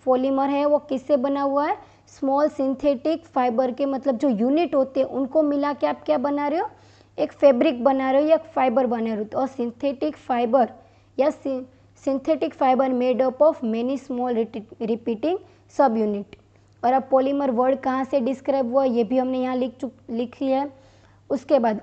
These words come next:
हम पॉलीमर के एग्जांपल पढ़ेंगे। Example of synthetic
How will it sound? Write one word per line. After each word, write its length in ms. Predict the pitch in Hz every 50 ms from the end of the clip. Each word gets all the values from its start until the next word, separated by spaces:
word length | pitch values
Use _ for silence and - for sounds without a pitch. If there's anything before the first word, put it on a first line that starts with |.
| -
हम 140 | 233 254 269
पॉलीमर 400 | 240 - 254 254 254 269 269 269
के 120 | 262 269 262
एग्जांपल 440 | 233 254 269 262 262 254 285 269
पढ़ेंगे। 440 | 247 262 262 254 262 262 262 262 277 302 - - _ _ _ _ _ _ _ _ _ _ _ _ - _ _ - - - -
Example 520 | - 262 277 220 320 339 330 285 339 330 330
of 200 | 311 311 - 330 311 311 311
synthetic 600 | 311 - 285 277 - - 311 294 285 - 339 370